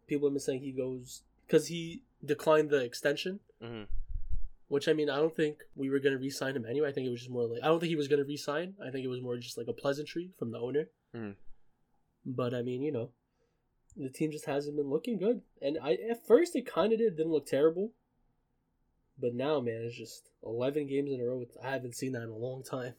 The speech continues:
Speaker 2: Is it offense, defense, bench, starting unit?
Speaker 1: But
Speaker 2: Like,
Speaker 1: all of it. I, I mean, when you lose eleven games in a row, you know, nothing's really working for you.
Speaker 2: Yeah, for sure. That's a good point.
Speaker 1: We lost to the Knicks.
Speaker 2: <laughs> Yeah.
Speaker 1: That
Speaker 2: Well,
Speaker 1: hasn't happened in a while either.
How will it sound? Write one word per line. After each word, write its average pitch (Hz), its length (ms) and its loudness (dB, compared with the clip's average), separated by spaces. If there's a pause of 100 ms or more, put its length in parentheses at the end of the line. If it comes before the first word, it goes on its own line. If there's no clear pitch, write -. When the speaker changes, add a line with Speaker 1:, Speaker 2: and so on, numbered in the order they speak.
(140)
Speaker 2:
Is 113 160 -8
it 147 120 0
offense, 127 600 0
defense, 123 680 -4
bench, 107 600 -10
starting 113 340 -2
unit? 120 260 -2
Speaker 1:
But 107 80 -2
Speaker 2:
Like, 98 100 -6 (680)
Speaker 1:
all 139 300 2
of 113 80 -10
it. - 180 -10
I, 135 200 -10
I - 20 -4
mean, 139 160 -2
when 143 100 -2
you 165 140 -2
lose 180 140 -2
eleven 160 260 0
games 151 240 0
in 143 80 2
a 135 60 2
row, 143 100 4
you 147 80 2
know, 127 120 0
nothing's 143 420 2
really 131 180 -2
working 123 340 -4
for 123 120 -10
you. 120 180 -8 (140)
Speaker 2:
Yeah, 107 260 4
for - 140 -12
sure. 95 220 -8
That's 95 180 -6
a 101 40 -10
good 92 140 -10
point. 95 220 -20 (1300)
Speaker 1:
We 127 80 -2
lost 143 200 0
to 131 60 -10
the 113 80 -6
Knicks. 143 320 4 (880)
Speaker 2:
<laughs> - 40 -14 (760)
Yeah. 90 200 -6 (1800)
Speaker 1:
That - 80 -2
Speaker 2:
Well, 143 60 4
Speaker 1:
hasn't 123 220 4
happened 127 240 -2
in 120 60 -4
a 120 60 0
while 120 220 -2
either. 127 240 -6